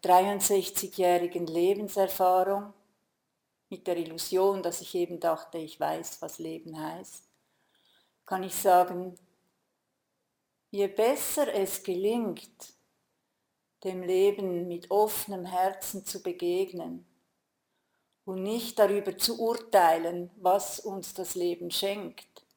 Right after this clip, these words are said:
sondern es anzunehmen. Wir müssen uns da wahrscheinlich auch keine Illusion machen, dass wir das an-, einfach immer annehmen können.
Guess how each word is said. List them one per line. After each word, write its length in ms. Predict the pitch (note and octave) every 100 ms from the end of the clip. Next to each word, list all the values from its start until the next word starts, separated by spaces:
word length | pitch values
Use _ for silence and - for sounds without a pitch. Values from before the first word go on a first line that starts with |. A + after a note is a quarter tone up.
| _ _ _ _
sondern 640 | - - F#3+ F3 F3 F3 F3+ _ _
es 280 | - F3 -
anzunehmen. 1040 | F3 F#3 G3+ - A3 G3 D#3+ F3 F3+ F3+ F3+ _ _ _ _ _ _ _ _ _ _ _ _ _ _ _ _ _
Wir 100 | G3+
müssen 280 | G#3 G#3 G3+
uns 240 | F#3 F3
da 180 | - F#3
wahrscheinlich 640 | F3+ F#3 G3 F#3 F3 F3 F#3
auch 200 | F#3 -
keine 380 | F#3 F3+ F#3
Illusion 600 | G3 F#3 F3+ - F3+ F3+
machen, 380 | F#3 F3+ - F3
dass 220 | F3 E3+
wir 100 | F3+
das 280 | F3 F3 -
an-, 760 | F3+ F3 F3+ F#3 - F#3+ F#3+ - _
einfach 760 | - F3+ G3+ G#3 - E3+ - - -
immer 340 | F#3+ F#3 F#3
annehmen 640 | F3 F3 F#3 F3+ F3+ F#3+ -
können. 460 | F#3 F3 - -